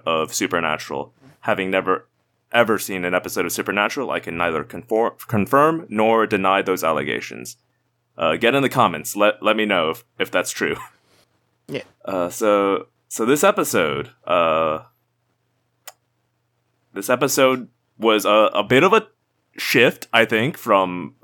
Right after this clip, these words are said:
Speaker 1: uh, what we've seen from Riverdale up to this point. Uh, Jughead and Archie are on the road. Uh, Betty's in, in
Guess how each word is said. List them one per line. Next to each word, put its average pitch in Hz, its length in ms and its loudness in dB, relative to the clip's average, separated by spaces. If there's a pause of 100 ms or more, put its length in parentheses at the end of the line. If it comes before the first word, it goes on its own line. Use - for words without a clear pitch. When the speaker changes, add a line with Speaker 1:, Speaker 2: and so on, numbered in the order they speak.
(100)
Speaker 1:
uh, 92 280 4
what 98 160 0
we've 92 100 -8
seen 104 200 -4
from 101 140 -2
Riverdale 92 540 0
up 98 140 -4
to 101 80 -6
this 92 140 -4
point. 104 380 -2 (1200)
Uh, 85 580 2
Jughead 110 500 0
and 104 100 0
Archie 98 280 0
are 90 100 4
on 92 180 2
the 117 80 2
road. 92 380 2 (540)
Uh, 78 380 -4
Betty's 92 560 -2
in, 90 680 -4
in 87 420 -6